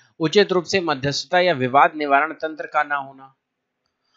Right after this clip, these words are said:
मध्यस्थता और निवारण तंत्र नहीं है अभी यहाँ पर। किसी सोशल मीडिया प्लेटफॉर्म को अब सरकार से आदेश प्राप्त होने के छत्तीस घंटों के भीतर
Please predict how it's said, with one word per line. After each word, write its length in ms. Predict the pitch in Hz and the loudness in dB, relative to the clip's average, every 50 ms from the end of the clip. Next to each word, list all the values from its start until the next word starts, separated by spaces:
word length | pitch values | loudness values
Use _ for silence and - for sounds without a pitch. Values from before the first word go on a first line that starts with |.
| _ _ _ _ _ - 143 | _ _ _ _ _ -4 0
मध्यस्थता 580 | 147 151 143 135 151 147 - - 165 160 185 | 0 0 2 0 -4 -4 -4 -2 0 0 2
और 240 | 180 - 175 175 175 | 4 6 6 6 6
निवारण 420 | 165 151 147 143 143 147 160 165 | 6 2 4 6 6 6 4 2
तंत्र 300 | 151 - 170 165 165 165 | -2 -4 -6 -6 -4 -4
नहीं 280 | 160 160 160 160 156 156 | -6 -4 -4 -4 -6 -8
है 80 | 156 151 | -10 -10
अभी 120 | 151 151 | -10 -10
यहाँ 160 | 147 143 143 | -10 -10 -10
पर। 280 | 139 - 135 131 - _ _ _ _ _ _ | -8 -6 -8 -8 -8 _ _ _ _ _ _
किसी 240 | - 151 151 - 190 | -8 -6 -4 -4 -4
सोशल 380 | 165 - 165 160 143 - 180 175 | -2 -2 -2 -2 0 0 -2 -2
मीडिया 320 | 165 165 165 156 170 175 | -2 -2 -2 0 0 0
प्लेटफॉर्म 540 | 165 - 147 139 135 - - 151 160 170 180 | 0 0 0 -2 -2 -2 -2 -2 -2 -2 -4
को 120 | 170 180 | -4 -4
अब 180 | - - 170 165 | -2 0 0 0
सरकार 440 | - - 156 143 139 - 143 151 170 | 0 0 -2 -2 0 0 0 0 0
से 160 | - - 160 | 0 0 0
आदेश 360 | 135 131 123 135 156 170 - | 0 0 -2 -4 -6 -6 -4
प्राप्त 340 | - - 160 160 - - - | -2 0 0 0 -2 -4 -14
होने 360 | 123 120 127 131 135 147 160 | -14 -12 -12 -12 -10 -10 -10
के 260 | 156 156 - 160 131 - - _ _ _ _ - | -10 -8 -8 -8 -8 -8 -10 _ _ _ _ -12
छत्तीस 360 | - 156 139 135 165 190 151 | -10 -10 -10 -8 -8 -8 -6
घंटों 320 | 131 139 143 143 143 170 165 | -6 -6 -6 -4 -4 -4 -4
के 140 | 165 156 139 | -4 -6 -6
भीतर 480 | 123 120 131 135 135 196 160 107 95 | -6 -6 -8 -4 0 0 0 0 -2